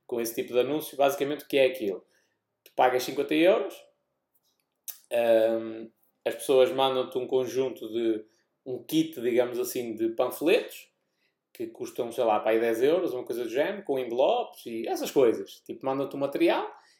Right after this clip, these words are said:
e explicam-te como é que tu aplicas este método a outras pessoas. Simples. Ou seja, tu pagaste cinquenta euros para saber isso e,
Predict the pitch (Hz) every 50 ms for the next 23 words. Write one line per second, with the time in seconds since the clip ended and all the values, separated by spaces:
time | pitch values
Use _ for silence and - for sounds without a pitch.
0 | _ - 180 170 - - 220 226 - 233 226 - - - 226 220 214 - 220 226
1 | 226 220 233 226 196 - - 120 131 127 - - 147 156 170 170 170 - 196 190
2 | - 220 202 - - - 262 190 165 - - - _ _ _ _ _ _ _ _
3 | _ _ _ _ _ _ _ _ _ - - 120 104 - - - - - - -
4 | 120 113 - 135 - - 92 92 - - - _ _ - 95 90 135 - - -
5 | - 151 - 165 165 180 196 208 214 208 - - 180 170 180 175 165 175 175 202
6 | 240 220 - - - _ _ _ _ - 190 190 202 - - -